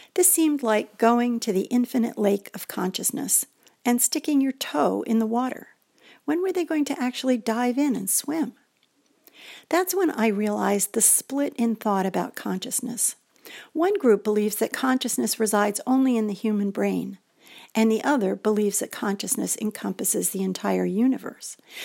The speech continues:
Now, that's a pretty big difference, human brain versus the universe. My consciousness group embraces the view that consciousness exists only in the human brain. I still go to the group occasionally wearing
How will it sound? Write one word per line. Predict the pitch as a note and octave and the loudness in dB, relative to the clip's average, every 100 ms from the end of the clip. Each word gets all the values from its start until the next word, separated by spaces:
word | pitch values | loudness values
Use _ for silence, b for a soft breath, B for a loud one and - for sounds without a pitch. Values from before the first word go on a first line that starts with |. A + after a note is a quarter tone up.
| B | B
Now, | D#4 E4+ | 4 6
that's | F#4 G4+ | 6 2
a | |
pretty | A4 D4+ A#3+ | 4 4 6
big | A3+ F#3 | 4 2
difference, | A3+ - - - | -2 -2 -6 -6
human | - - C#4 B3 A3 | -4 4 4 4 2
brain | G#3+ G3 F#3 | 2 2 0
versus | F3+ F3+ F#3 - - - | 0 -2 -4 0 0 0
the | - | 0
universe. | G#3+ G#3+ - - - - - _ B B B B B B | 0 0 -2 -8 -8 -8 -8 _ B B B B B B
My | D#4+ | -2
consciousness | - E4+ D#4+ C4+ A3+ G#3+ - - - | 0 0 0 -2 0 -2 -4 -12 -4
group | G#3 G3 G3+ - - | 0 0 -2 -10 -2
embraces | G#3 G3 G3 G3 G3 F#3 | 0 2 2 0 -2 -2
the | - E3 | 0 -2
view | G#3 A3+ F#3 | 2 2 2
that | F#3 - | 0 -4
consciousness | - A3+ A3+ - A3 - | 0 0 -2 -4 0 0
exists | G3+ A3 G#3 - | 0 0 0 2
only | G#3 G#3+ G#3 | 0 2 2
in | G#3 | 2
the | G3+ | 0
human | A3 G#3 F#3+ | 0 0 -2
brain. | F#3+ G#3+ G3+ D#3+ - _ B B B B B B B B - | -2 -2 -2 -4 -8 _ B B B B B B B B 2
I | C#4 | 4
still | C#4 G#4+ F4+ | 4 0 4
go | C4 | 4
to | C#4 | 4
the | A#3 G3+ | 0 0
group | G3 G3 | -2 -2
occasionally | F#3 G#3 G#3+ G#3+ F#3 G3 G3+ | -4 0 0 0 0 0 2
wearing | G#3 G#3+ G3+ G3+ | 2 2 0 -2